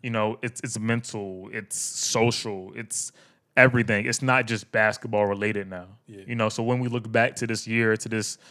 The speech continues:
Speaker 1: to this time, maybe it's one year, a two year period where this all is going on,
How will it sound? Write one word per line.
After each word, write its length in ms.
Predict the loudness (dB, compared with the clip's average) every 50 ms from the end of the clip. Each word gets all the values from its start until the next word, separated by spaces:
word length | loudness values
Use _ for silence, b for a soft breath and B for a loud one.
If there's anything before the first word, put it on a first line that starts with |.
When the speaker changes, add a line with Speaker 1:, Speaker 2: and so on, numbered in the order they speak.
| B B B B 0
Speaker 1:
to 60 | 2
this 160 | 2 2 0
time, 460 | 2 2 2 4 4 4 2 2 0
maybe 220 | -4 -8 -6 -6 -8
it's 100 | -8 -4
one 220 | -2 0 0 2
year, 380 | 2 2 4 4 4 2 2 B B B B -6
a 60 | -4
two 240 | -2 0 0 0 2
year 160 | 0 0 0
period 400 | 2 2 2 2 2 0 -2 -4
where 120 | -6 -8
this 200 | -6 -6 -8 -4
all 200 | 0 2 2 2 2
is 80 | 0
going 260 | 0 -2 0 2 2
on, 240 | 2 2 2 0 -2